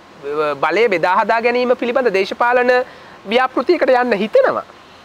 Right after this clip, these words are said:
හැබැයි ප්‍රශ්නය තියෙන්නේ මේකට පත් කරන නිල්-, අ, පුද්ගලයන් දිහා බැලුවට පස්සේ ඇත්තටම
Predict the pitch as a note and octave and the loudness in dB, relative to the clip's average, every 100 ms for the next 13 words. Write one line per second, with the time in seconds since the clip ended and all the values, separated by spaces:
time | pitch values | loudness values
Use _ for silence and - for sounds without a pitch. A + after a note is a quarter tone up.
0 | - - C5+ A4+ - D4 A#3+ - C5+ C5 | -20 -2 0 0 -2 -6 -6 0 2 2
1 | G#3+ F#3 D3+ E3+ D#4 A#3 D4 C#4+ A3 - | 2 0 0 -2 2 0 0 -2 -2 -2
2 | A3+ G#3+ G3+ E3 E3 - - D3+ D3 D3 | -2 0 0 0 -2 -4 -8 -2 0 0
3 | C#3+ C#3 - E3+ D#3 G#3 G3+ F#3 F#3+ E3 | -2 -6 -10 -10 -4 -2 0 -2 -4 -2
4 | D#3 D#3+ D#3 D3 - D#3+ C#3+ F3+ C3 | -2 -2 -2 -4 -2 -4 -2 -6 -4